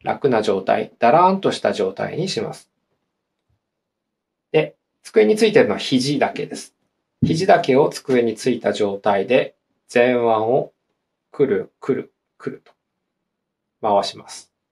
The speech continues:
ドアノブを回す動きですね。くるくるくるくるくると。で、こう回した状態で、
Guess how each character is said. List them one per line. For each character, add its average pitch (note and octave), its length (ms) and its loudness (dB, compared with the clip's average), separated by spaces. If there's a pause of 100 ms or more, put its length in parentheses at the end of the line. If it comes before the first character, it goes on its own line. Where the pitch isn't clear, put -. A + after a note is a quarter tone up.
(800)
ド C3 200 4
ア - 20 4
ノ D3 140 2
ブ C3+ 120 0
を B2+ 220 -2 (440)
回 G#2 260 -2
す - 180 -8
動 G#2 140 -2
き - 100 -20
で - 80 -16
す - 120 -18
ね。 C#3 220 -6 (440)
く - 160 -12
る F#2+ 240 -10
く - 140 -14
る - 200 -12 (120)
く A2 80 -16
る F#2 180 -20
く - 120 -20
る C3 120 -20
く - 100 -20
る - 100 -20
と。 - 80 -20 (2750)
で、 F#3+ 80 -2
こ F#3+ 260 2
う F3 40 -8
回 F#3+ 220 6
し - 60 -2
た A#3 100 4
状 G#3 220 2
態 G3 260 4
で、 F3 360 0